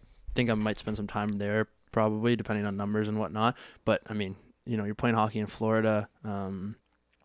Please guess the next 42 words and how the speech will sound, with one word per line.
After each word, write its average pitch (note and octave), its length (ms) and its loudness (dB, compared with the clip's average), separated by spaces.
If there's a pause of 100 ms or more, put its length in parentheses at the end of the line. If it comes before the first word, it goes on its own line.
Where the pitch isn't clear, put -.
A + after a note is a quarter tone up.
(260)
there's G2+ 220 -14
a - 20 -14
team A2 180 -6
in G#2+ 80 -4
Fort B2 240 2
Myers, A2+ 440 4
there's - 160 -12
a G2+ 40 -8
team A#2 220 0
in G#2+ 80 2
Orlando. G#2+ 580 0
You G#2+ 100 -2
know, G#2+ 120 -2
those B2 160 2
are B2+ 160 4 (200)
not A#2+ 300 0 (160)
necessarily A2+ 800 0 (640)
places B2+ 480 2
you A2 60 0
think A#2+ 260 -2
of G#2+ 140 0
as G2+ 100 -2
big, G#2+ 320 -4
you A2 80 -6
know, G#2 80 -2
hockey A2 360 -2
hubs. D3 220 0
But - 120 -12
then C3 120 0
you C#3 80 0
get C3+ 160 0
down A2 220 0
there A2 140 2
and G2 100 -6
it's - 140 -10
like, - 220 -6 (100)
it's - 160 -4
almost E3 300 2
crazy. G2+ 380 -2
Like, G2 280 -8 (1080)
we B2+ 140 4
were D#3 140 4